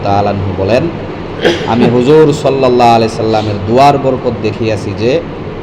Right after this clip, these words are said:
ওই রাত্রের গর্ভধারণেই আব্দুল্লাহ ইবনে আবি তালহা জন্মগ্রহণ করেন, যিনি নয়টি পুত্র সন্তান লাভ করেন এবং সকলেই কুরআন শরীফ শিক্ষা করিয়াছিলেন। সুবহানাল্লাহ।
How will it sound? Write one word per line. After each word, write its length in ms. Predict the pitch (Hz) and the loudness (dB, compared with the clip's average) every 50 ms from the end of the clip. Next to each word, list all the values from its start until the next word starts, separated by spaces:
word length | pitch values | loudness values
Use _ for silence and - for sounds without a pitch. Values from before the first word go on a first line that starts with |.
| - - - - - - - - - - | -12 -12 -12 -12 -10 -10 -10 -8 -4 0
ওই 380 | 113 123 135 147 156 170 170 | 2 4 6 6 6 6 6
রাত্রের 520 | 165 156 151 151 156 - 156 151 147 139 131 | 6 4 2 2 0 0 0 2 2 2 2
গর্ভধারণেই 1120 | 113 117 120 120 123 120 123 123 117 107 107 110 107 110 117 117 135 151 165 185 185 - - - - | 0 2 2 2 2 2 0 0 0 0 0 0 2 2 2 2 4 4 4 4 2 0 -2 -2 -2
আব্দুল্লাহ 520 | 127 127 - - 147 139 139 139 127 123 | -2 -2 -4 -4 -4 -2 0 0 2 2
ইবনে 240 | 120 117 120 120 117 | 2 0 0 -2 -2
আবি 200 | 113 110 113 117 - | -2 -2 -2 -2 -2
তালহা 360 | 107 104 107 104 110 135 156 147 | -2 -2 -2 -2 0 -2 -2 0
জন্মগ্রহণ 600 | 139 127 120 120 117 113 104 98 101 98 95 104 98 95 90 87 | 0 -2 0 0 -2 -2 -2 -2 -2 -2 -2 -4 -4 -6 -6 -4
করেন, 300 | 95 98 98 98 98 95 92 90 80 - - - - - - - - - - - - - - - - - 101 | -2 -2 0 0 0 0 -2 -4 -8 -10 -12 -12 -12 -12 -12 -12 -12 -12 -12 -10 -10 -10 -10 -10 -8 -6 -2
যিনি 360 | 101 120 123 123 123 120 113 101 101 | 0 2 2 2 2 0 0 0 0
নয়টি 460 | 113 127 139 147 147 143 143 185 185 170 - | 2 4 4 4 2 2 4 2 2 2 2
পুত্র 320 | - 151 - - 147 139 | -2 -4 -2 -2 -2 -2
সন্তান 420 | - - - 123 123 113 117 117 113 104 104 | -2 -2 -4 -4 -4 -2 -2 -2 -2 -2 -2
লাভ 140 | 101 101 101 - | -2 -2 -2 -2
করেন 260 | 120 123 131 151 165 185 180 175 - - - - - - - - - - | -2 2 2 2 2 2 -2 -6 -8 -10 -12 -12 -12 -12 -10 -10 -6 -2
এবং 280 | 110 110 113 113 107 110 - - | -2 0 0 0 0 -2 -4 -2
সকলেই 460 | - 143 143 147 156 147 139 127 117 110 - 127 | -2 -2 0 2 2 2 2 2 2 0 -2 -2
কুরআন 260 | 131 127 127 123 117 - | -2 -2 0 -2 -2 -2
শরীফ 260 | - 120 127 151 180 170 - - - | -2 0 2 2 0 0 -2 -6 -6
শিক্ষা 320 | 139 120 - - - 110 110 - | -6 -6 -6 -4 -4 -2 -2 -2
করিয়াছিলেন। 720 | 113 107 107 104 104 101 95 - - 101 95 98 101 101 98 92 82 - - - - - - | -2 -2 0 0 0 0 -2 -2 -4 -2 0 0 0 0 0 -2 -6 -6 -8 -10 -10 -10 -8
সুবহানাল্লাহ। 760 | 101 98 98 95 98 107 107 104 - - - - - 107 98 | -6 -4 -2 -2 0 0 0 -2 -2 -4 -4 -4 -4 -6 -6